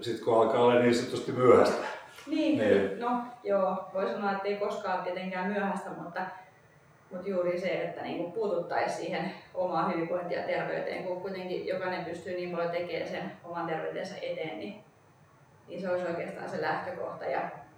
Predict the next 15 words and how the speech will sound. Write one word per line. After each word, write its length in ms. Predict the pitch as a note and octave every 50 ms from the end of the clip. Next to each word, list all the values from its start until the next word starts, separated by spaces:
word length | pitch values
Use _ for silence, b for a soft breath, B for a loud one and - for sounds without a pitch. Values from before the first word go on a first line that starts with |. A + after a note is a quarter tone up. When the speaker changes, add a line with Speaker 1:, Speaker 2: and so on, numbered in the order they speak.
| - -
Speaker 2:
ja 100 | F#3 F3+
tosiaan, 400 | F3 F3 F3+ F#3 G3 F#3 F#3 F3+
mitä 340 | F#3 F3+ F#3 F3 F3 E3+ E3+ - - - -
Puhdin 320 | G#3+ A3 A#3 A3+ A3 G3+ F#3+
palvelusta 460 | G3 F#3+ F#3+ F3+ F3+ F#3 - - F3+
puhutaan 500 | - F3+ F#3+ G3 F#3+ - E3 D#3+ E3 F3+
nyt, 300 | F#3 F3+ - F3 F3 F3
niin 240 | F3 F3+ F3+ F3 F3 - - - - - - - - - - - - - - - - - - - - - -
tosiaan 480 | F3+ F3+ F#3+ F#3+ F3 D#3+ D#3+ D#3+ D#3+ - - -
Puhtihan 480 | F3+ F#3 F#3 - F#3+ F#3 F3+ F3+ F3+
on 60 | F3+
palvelu 400 | F3+ F#3 F3+ F3 E3 E3+ E3 D#3+ - E3 E3+
oman 160 | F3 F3+ F#3+ F3+
hyvinvoinnin 400 | F3 E3+ D#3+ D#3 D#3 D#3 D#3+
ja 60 | D#3